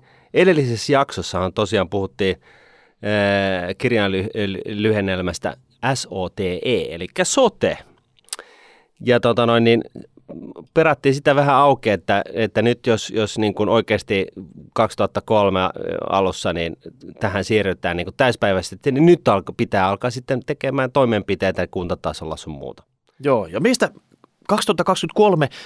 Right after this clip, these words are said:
Speaker 2: meistä haluttiin jo sote-johtajia. Mä en tiedä, voidaanko me irtautua, kun meillä on niin monta muuta nyrkkiä, missä me ollaan mukana,
Speaker 1: Hmm.
Speaker 2: niin tota, myös sote-johtajiksi.
Speaker 1: Mut eiköhän se nyt onnistu.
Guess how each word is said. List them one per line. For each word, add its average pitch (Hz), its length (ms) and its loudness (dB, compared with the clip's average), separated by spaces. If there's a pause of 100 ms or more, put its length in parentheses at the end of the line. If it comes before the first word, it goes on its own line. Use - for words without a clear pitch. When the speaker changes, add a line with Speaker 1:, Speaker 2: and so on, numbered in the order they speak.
(120)
Speaker 2:
meistä 196 220 2
haluttiin 165 400 0
jo 156 40 4
sote-johtajia. 165 800 0
Mä 131 80 -4
en 156 60 -2
tiedä, 170 200 0
voidaanko 185 320 0
me 151 80 -2 (120)
irtautua, 131 520 -4
kun 117 100 -10
meillä 131 120 2
on 131 100 -4 (180)
niin 190 140 4
monta 135 200 0
muuta 151 260 0
nyrkkiä, 135 560 0 (400)
missä 127 220 0
me 127 60 -4
ollaan 135 220 0
mukana, 110 360 -2 (160)
Speaker 1:
Hmm. 107 240 2 (120)
Speaker 2:
niin 110 160 -4
tota, 117 400 0
myös 160 220 2
sote-johtajiksi. 107 840 0
Speaker 1:
Mut 110 320 -6
eiköhän 98 420 -2
se 131 100 2
nyt 127 160 0
onnistu. 117 540 4